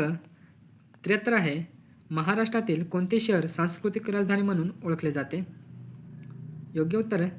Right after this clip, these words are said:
ऑप्शन क्रमांक तीन, पुणे शहर. प्रश्न क्रमांक चौऱ्याहत्तर आहे,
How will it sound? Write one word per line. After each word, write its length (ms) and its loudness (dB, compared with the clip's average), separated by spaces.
ऑप्शन 260 -4
क्रमांक 360 2
तीन, 300 0
पुणे 180 2
शहर. 280 -6
प्रश्न 240 -4
क्रमांक 340 2
चौऱ्याहत्तर 680 2
आहे, 220 2